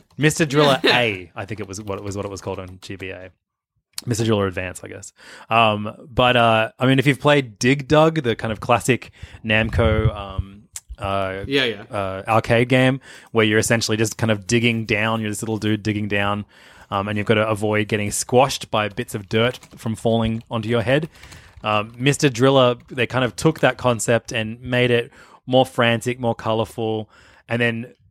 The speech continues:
Speaker 1: Mister Driller Drill Land presents the, the, that game concept as a, a,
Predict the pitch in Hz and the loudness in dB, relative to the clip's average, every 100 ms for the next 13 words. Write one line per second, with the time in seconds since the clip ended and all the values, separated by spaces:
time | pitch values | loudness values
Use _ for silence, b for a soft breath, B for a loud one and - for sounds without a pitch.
0 | _ _ 127 131 - 127 131 123 107 139 | _ _ -2 -2 0 0 2 2 2 4
1 | 185 156 120 113 113 - 110 120 120 - | 4 4 0 -2 -4 -4 0 0 -2 -6
2 | - - _ _ 117 117 117 110 120 143 | -10 -12 _ _ -6 -6 -4 -6 0 0
3 | 147 _ _ _ _ - 135 147 143 127 | 0 _ _ _ _ -2 0 0 -2 -4
4 | 120 - 120 - - 113 107 110 104 117 | -4 -2 -4 -4 -4 0 0 0 -4 -4
5 | 104 101 117 117 - 113 | -4 -4 -6 -8 -6 -6